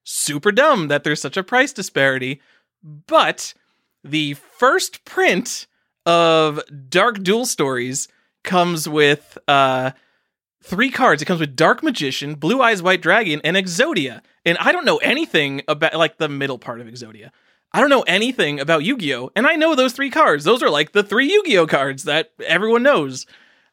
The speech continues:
Uh, and then the reprint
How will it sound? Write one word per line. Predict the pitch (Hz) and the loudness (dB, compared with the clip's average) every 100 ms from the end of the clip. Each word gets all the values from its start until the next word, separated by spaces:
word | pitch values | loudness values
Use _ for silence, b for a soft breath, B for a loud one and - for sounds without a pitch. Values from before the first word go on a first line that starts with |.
| - | 0
Uh, | 147 147 143 | 2 4 2
and | 151 156 151 | -2 -2 2
then | 156 147 147 147 - _ _ _ _ _ _ - | 2 2 0 -6 -12 _ _ _ _ _ _ -8
the | 160 165 | -4 -2
reprint | 147 156 269 381 - 151 147 - | -2 0 0 0 0 0 0 -6